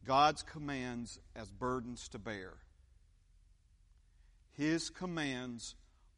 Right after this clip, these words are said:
are not burdensome. Now, the context of this, and I'll state it for those who, you know, already are ahead of me in, in, in your minds, the context here is what we see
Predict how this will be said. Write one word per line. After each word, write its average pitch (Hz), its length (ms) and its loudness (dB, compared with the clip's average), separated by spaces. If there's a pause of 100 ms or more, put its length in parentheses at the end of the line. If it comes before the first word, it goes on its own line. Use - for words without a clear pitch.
(140)
are 131 500 0 (540)
not 131 600 -2 (520)
burdensome. 107 720 -4 (1400)
Now, 131 280 -4 (200)
the 151 100 -6
context 233 640 0
of 135 80 -4
this, 120 300 -2
and 127 100 -6
I'll 151 120 -4
state 131 320 -6
it 165 180 -10
for - 40 -14
those 113 280 -10
who, 117 220 -8 (760)
you 107 80 -18
know, 107 60 -14
already 113 300 -4
are 104 200 -6
ahead 123 200 -2
of 117 80 -6
me 113 160 -6
in, 110 200 -8
in, 107 300 -12
in 113 220 -12
your 110 100 -10
minds, 120 560 -6 (680)
the 131 120 -4
context 208 580 -2
here 143 220 -2 (100)
is - 140 -12
what 143 280 -6
we 143 140 -8
see 147 480 -6